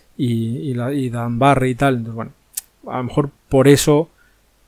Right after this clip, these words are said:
pues, eh, lo disfruto más, a lo mejor que una persona que no haya leído to-, esos cómics. Esto es como, como todo. Si tú te has leído, si tú has leído los cómics, tienes un bagaje de cómics atrás, disfrutarás Marvels de, de maravilla,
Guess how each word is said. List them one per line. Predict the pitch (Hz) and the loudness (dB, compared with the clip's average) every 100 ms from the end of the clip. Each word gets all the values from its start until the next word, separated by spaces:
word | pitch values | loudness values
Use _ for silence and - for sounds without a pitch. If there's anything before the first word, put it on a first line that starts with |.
| _ | _
pues, | - 127 - 131 | -4 -4 -2 -4
eh, | 135 | -4
lo | 127 | -4
disfruto | 113 - 135 127 | -6 -4 0 0
más, | 123 120 - | 0 -2 -6
a | 135 | -8
lo | 120 | -8
mejor | - 113 | -8 -6
que | |
una | 127 | -4
persona | 127 120 139 | -4 -2 -2
que | 123 | -2
no | 123 | -2
haya | 127 | -2
leído | 123 123 123 | 0 -2 -4
to-, | 175 | -4
esos | 160 139 | -2 -4
cómics. | - 143 139 - - - | -2 -2 -2 -6 -20 -4
Esto | - | 0
es | 190 | 2
como, | 135 110 117 | 2 -2 -8
como | 123 113 | -8 -8
todo. | - 120 110 - _ | -6 -6 -6 -14 _
Si | - 135 | -12 -4
tú | 143 | 4
te | 190 | 6
has | 160 | 8
leído, | 170 151 151 151 | 8 8 8 6
si | 160 143 | 4 0
tú | 165 175 185 | 2 4 6
has | 165 143 | 6 6
leído | 160 147 143 | 4 6 4
los | 127 | 4
cómics, | 147 139 131 - - _ _ _ _ _ _ _ _ 180 | 0 2 0 -4 -12 _ _ _ _ _ _ _ _ -2
tienes | 165 151 | 2 2
un | 160 | 4
bagaje | 143 135 131 - | 6 6 4 2
de | 131 | 2
cómics | 123 131 120 | 2 0 0
atrás, | 135 135 143 | 0 2 0
disfrutarás | 127 113 127 117 127 120 | -2 -6 -6 0 2 2
Marvels | 131 143 135 139 147 - | 4 6 6 2 0 -6
de, | 120 117 120 | -12 -10 -10
de | 120 | -8
maravilla, | 117 120 139 135 139 | -6 -2 0 2 0